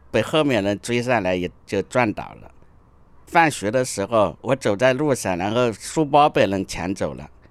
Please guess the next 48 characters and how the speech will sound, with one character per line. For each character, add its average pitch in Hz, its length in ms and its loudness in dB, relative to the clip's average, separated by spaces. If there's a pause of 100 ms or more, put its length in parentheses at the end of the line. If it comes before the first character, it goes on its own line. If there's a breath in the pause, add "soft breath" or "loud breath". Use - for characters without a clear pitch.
(200 soft breath)
同 113 240 -4
龄 117 180 0
的 110 220 0
熊 101 280 -4
孩 80 240 -6
子 87 140 -10
嘛， 85 220 -8 (640 soft breath)
抢 131 220 0
走， 120 240 0 (140)
然 123 180 -2
后 127 120 0
让 127 240 2
我 85 120 -4
去 - 180 -12
追， 120 280 0
我 95 160 -2
追 127 300 0
的 127 120 0
时 104 200 -6
候 107 180 4 (100)
跑 87 200 -2
不 92 160 0
过 123 200 0
他 101 220 -2
们 65 160 -12
嘛， 67 140 -14 (260)
跑 107 180 -2
起 110 200 -6
来 90 100 -2
也 82 120 -6
是 92 260 -8
摇 90 180 -2
摇 101 160 2
摆 76 240 -12
摆， 73 260 -14 (540 soft breath)
就 127 120 4
被 104 200 0
他 120 160 -2
们 110 100 0
嘲 80 260 -8
笑。 98 320 -6 (760)
那 143 100 -4
就 170 180 0
是 151 100 2
从 107 220 -4
小 95 240 -2
学 95 220 -4
就 98 160 -6